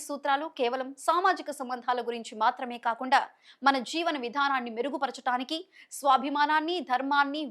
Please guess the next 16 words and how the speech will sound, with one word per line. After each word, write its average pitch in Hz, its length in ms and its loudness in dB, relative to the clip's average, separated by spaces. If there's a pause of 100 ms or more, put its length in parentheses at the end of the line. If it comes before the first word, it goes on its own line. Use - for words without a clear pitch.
విజయాన్ని 269 560 0
సాధించడానికి 277 760 -2 (460)
మార్గదర్శనం 262 680 2
చేస్తాయి. - 300 -6 (360)
భోజన 302 380 4 (220)
ఆహ్వానాల 269 540 6
విషయంలో 262 360 -6 (200)
జాగ్రత్త 240 420 4
వహించడం 254 420 -6
ద్వారా 269 240 8 (460)
మనం 427 260 6
మన 320 100 2 (180)
సామాజిక 294 500 2
స్థితిని, 262 320 -6 (200)
మానసిక 269 540 -2
శాంతిని 240 340 -2